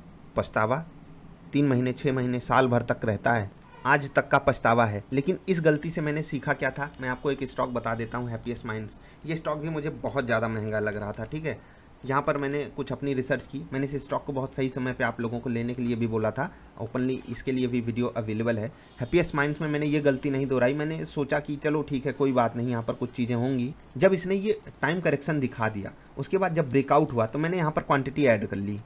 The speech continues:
आपको भी बताया था इस स्टॉक को लेने के लिए, जाकर जब आईपीओ आया था, वो वाली वीडियो भी देखिएगा, लॉन्ग टर्म के लिए क्या पॉइंट ऑफ व्यू था। तो उस गलती से यहाँ पर मुझे एक भरोसा मिला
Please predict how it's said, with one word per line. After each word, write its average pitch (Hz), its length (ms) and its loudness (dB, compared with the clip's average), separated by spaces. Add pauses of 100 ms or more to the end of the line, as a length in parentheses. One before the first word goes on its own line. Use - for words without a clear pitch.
(140)
आपको 151 240 0
भी 151 100 2
बताया 143 320 2
था 156 220 -4 (100)
इस 135 160 -6
स्टॉक 131 300 0
को 139 80 0
लेने 123 260 2
के 139 100 -2
लिए, 139 240 -2 (300)
जाकर 135 280 2
जब 131 180 2
आईपीओ 135 260 4
आया 127 100 6
था, 127 120 -2
वो 127 80 2
वाली 123 180 4
वीडियो 120 260 2
भी 127 120 4
देखिएगा, 139 360 0
लॉन्ग 123 220 2
टर्म 117 140 -4
के 120 100 -2
लिए 120 120 2
क्या 120 160 0
पॉइंट 123 300 0
ऑफ 120 80 2
व्यू 123 140 2
था। 143 280 -4 (280)
तो 190 80 4
उस 196 140 4
गलती 175 340 2
से 208 120 0
यहाँ 165 360 0
पर 190 280 2
मुझे 156 340 0
एक 170 180 -2
भरोसा 135 420 2 (300)
मिला 139 360 2